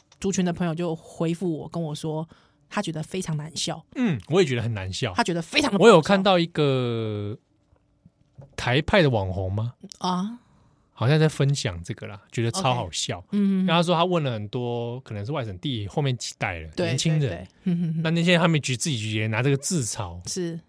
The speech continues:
Speaker 2: 那中共几股就是大家一起觉得这好，超好笑。
Speaker 1: 嗯。
Speaker 2: 可是我当下看，其实我觉得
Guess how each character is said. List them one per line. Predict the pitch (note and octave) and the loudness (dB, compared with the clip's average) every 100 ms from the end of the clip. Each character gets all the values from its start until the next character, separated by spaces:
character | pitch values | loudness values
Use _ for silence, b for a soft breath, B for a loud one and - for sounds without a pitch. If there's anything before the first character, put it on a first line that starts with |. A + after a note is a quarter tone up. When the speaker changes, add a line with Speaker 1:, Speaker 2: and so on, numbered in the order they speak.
| _ | _
Speaker 2:
那 | C3+ A#2+ A2 G#2+ | -4 -4 -2 -2
中 | - F3 | 2 4
共 | F3 | 4
几 | G#2+ | 2
股 | G2+ | 0
就 | B2 | 0
是 | C#3+ | 2
大 | C#3+ | 2
家 | C3 | 2
一 | D3+ | 2
起 | G#2+ | 0
觉 | G#2+ | -4
得 | G#2 | -4
这 | A2+ | -4
好， | F#2+ | -4
超 | - A#2+ | -4 -4
好 | G2+ D#2+ | -4 -6
笑。 | - F#2+ - | -8 -6 -2
Speaker 1:
嗯。 | F#3 | 0
Speaker 2:
可 | D3+ | 2
是 | |
我 | D#3+ | 2
当 | C#3+ D3+ | 2 2
下 | D3+ | 0
看， | D3 A#2+ | 0 -4
其 | G2 | -4
实 | G2+ | -6
我 | F#2+ | -6
觉 | G2 | -6
得 | F#2+ | -8